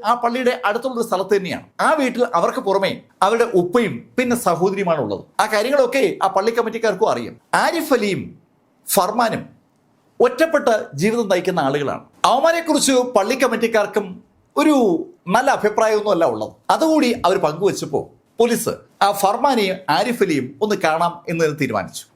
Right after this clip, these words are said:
പോലീസ് സംഘവും നാട്ടുകാരും പള്ളി കമ്മിറ്റിക്കാരും എല്ലാം കൂടി ഈ ആരിഫിന്റെ വീട്ടിലെത്തി. അവർ വീട്ടിലെത്തുന്നത് ഏപ്രിൽ നാലിനാണ്. അവർ വീടിന്റെ കോളിംഗ് ബെൽ അടിച്ചു. വാതിൽ തുറന്നത്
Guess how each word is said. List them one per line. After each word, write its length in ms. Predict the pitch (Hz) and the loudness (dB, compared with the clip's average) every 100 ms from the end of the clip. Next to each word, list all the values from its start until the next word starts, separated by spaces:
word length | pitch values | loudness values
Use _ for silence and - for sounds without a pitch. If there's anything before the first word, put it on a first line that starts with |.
| 202 | 2
പോലീസ് 260 | 247 254 220 | 2 0 0
സംഘവും 280 | 196 202 170 | 2 0 2
നാട്ടുകാരും 400 | 180 202 208 185 151 | 0 0 0 0 0
പള്ളി 160 | 180 190 | 0 0
കമ്മിറ്റിക്കാരും 460 | 190 190 180 165 151 | -2 -2 0 0 0
എല്ലാം 240 | 220 269 | 0 0
കൂടി 160 | 190 139 - _ _ 185 | 0 -4 -6 _ _ -2
ഈ 20 | 190 160 - 147 | 2 0 0 -2
ആരിഫിന്റെ 420 | 196 190 190 160 135 139 | -2 -2 -4 -4 -2 -2
വീട്ടിലെത്തി. 400 | 135 131 - - - - | -2 -4 -8 -12 -10 -2
അവർ 120 | 233 294 | 0 2
വീട്ടിലെത്തുന്നത് 600 | 226 233 233 214 214 185 196 175 | 0 0 -2 0 -2 0 0 -2
ഏപ്രിൽ 240 | 185 202 175 | -2 -4 -2
നാലിനാണ്. 420 | 131 139 131 85 - - | 0 0 -4 -6 -4 0
അവർ 100 | 277 302 | 2 2
വീടിന്റെ 260 | 262 247 233 | 2 2 2
കോളിംഗ് 240 | 170 180 214 | 2 0 2
ബെൽ 100 | 185 | 2
അടിച്ചു. 240 | 101 90 - - 185 | 0 -4 -10 0 4
വാതിൽ 280 | 226 311 330 302 | 4 2 2 2
തുറന്നത് 400 | 180 190 175 | 2 0 2